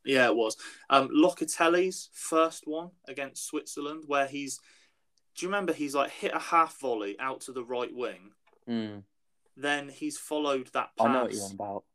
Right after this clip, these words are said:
Speaker 1: and then
Speaker 2: Yeah.
Speaker 1: it's got cut across back to him, and he's tapped it in. It was just the fact
Speaker 2: Yeah.
Speaker 1: that he's half volleyed it out to the right wing. Like, Manuel Locatelli, what a player he is, by the way.
Speaker 2: Mm.
Speaker 1: Um, player of the tournament so
Speaker 2: Oh,
Speaker 1: far?
Speaker 2: actually, I'll take, say one more goal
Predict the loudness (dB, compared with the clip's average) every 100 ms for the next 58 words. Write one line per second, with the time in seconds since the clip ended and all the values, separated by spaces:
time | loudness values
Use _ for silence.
0 | -10 -4 0 0 -2 -4 -10 -2 -2 -2
1 | -4 -2 0 0 0 -6 -6 -8 -8 -6
2 | -4 -4 -4 -4 -8 -8 -8 -4 2 4
3 | 4 0 -4 -6 -2 2 2 0 -2 0
4 | 2 0 -4 -10 -12 _ _ _ _ _
5 | _ 4 4 4 0 -6 -4 -4 -4 -4
6 | -6 -10 -20 -10 -4 -2 0 -2 0 -2
7 | -2 -6 -6 -4 -2 -2 -4 -4 -2 0
8 | -2 -4 -8 -8 -8 -8 -10 -12 -10 -8
9 | 0 6 8 8 4 -12 _ _ _ _
10 | _ _ _ 8 8 8 4 0 -2 -2
11 | -6 -6 2 10 12 12 8 0 0 2
12 | 2 2 -2 -2 -4 -4 -2 0 2 2
13 | 2 0 0 -2 -2